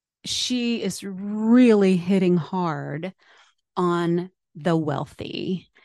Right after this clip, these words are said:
specifically the wealthy in the U S. In her article, the basic premise is sharing information about C O two emissions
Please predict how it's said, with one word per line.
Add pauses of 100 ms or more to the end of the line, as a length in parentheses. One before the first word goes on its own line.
(160)
specifically (100)
the
wealthy
in
the
U
S. (840)
In
her
article,
the
basic
premise
is (220)
sharing
information
about
C
O
two
emissions